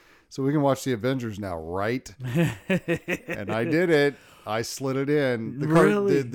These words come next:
Speaker 1: the, Ear-,
Speaker 2: The
Speaker 1: Earth,
Speaker 2: cartoon.
Speaker 1: the cartoon, Ear-,
Speaker 2: Yes.
Speaker 1: Earth's Mightiest Heroes. Yeah, I
Speaker 2: Okay,
Speaker 1: threw
Speaker 2: yeah,
Speaker 1: that
Speaker 2: yeah,
Speaker 1: in
Speaker 2: yeah.
Speaker 1: there. So now the
Speaker 2: Nice.
Speaker 1: kid's slowly starting to get
Speaker 2: An
Speaker 1: on.
Speaker 2: indoctrinator.
Speaker 1: Yes.
Speaker 2: Yes.
Speaker 1: Yes, it's coming. It's coming. I, but yeah, there,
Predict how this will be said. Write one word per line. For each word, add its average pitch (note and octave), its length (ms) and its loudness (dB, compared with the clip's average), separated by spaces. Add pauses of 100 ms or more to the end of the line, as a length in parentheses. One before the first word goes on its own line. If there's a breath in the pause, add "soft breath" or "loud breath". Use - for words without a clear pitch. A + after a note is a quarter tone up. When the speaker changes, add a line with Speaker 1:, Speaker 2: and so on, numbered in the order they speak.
(120)
Speaker 1:
the, - 80 -8
Ear-, C3+ 280 -4
Speaker 2:
The D3+ 140 -2
Speaker 1:
Earth, D3+ 140 2
Speaker 2:
cartoon. C#3+ 360 -2
Speaker 1:
the C3 100 -4
cartoon, A#2+ 480 -4
Ear-, A#2 100 0
Speaker 2:
Yes. C#3 120 -6
Speaker 1:
Earth's C3 300 -6
Mightiest A2+ 420 -4
Heroes. F#2+ 420 -8
Yeah, C#3 120 0
I C3+ 120 0
Speaker 2:
Okay, A2+ 100 -8
Speaker 1:
threw B2 100 -6
Speaker 2:
yeah, C3 120 0
Speaker 1:
that C3 140 -2
Speaker 2:
yeah, C3 80 0
Speaker 1:
in - 60 -2
Speaker 2:
yeah. B2 80 -4
Speaker 1:
there. F2 180 -10
So - 180 -10
now G#2+ 260 -4
the A#2 60 -8 (160)
Speaker 2:
Nice. A2 100 -10
Speaker 1:
kid's A#2 360 -6
slowly A#2+ 880 -2
starting A2 460 -6
to G2+ 80 -8
get G#2 120 -6
Speaker 2:
An G#2 80 -6
Speaker 1:
on. G2 220 -4
Speaker 2:
indoctrinator. A2 720 -8
Speaker 1:
Yes. G#2 720 -8
Speaker 2:
Yes. G#2+ 320 -12
Speaker 1:
Yes, G2 320 -10
it's F#2+ 180 -16
coming. G#2 540 -10 (480 soft breath)
It's G#2+ 480 -8
coming. G2+ 480 -10 (460 soft breath)
I, D3 220 0
but D3+ 260 -2
yeah, D#3 180 4
there, C#3 640 -4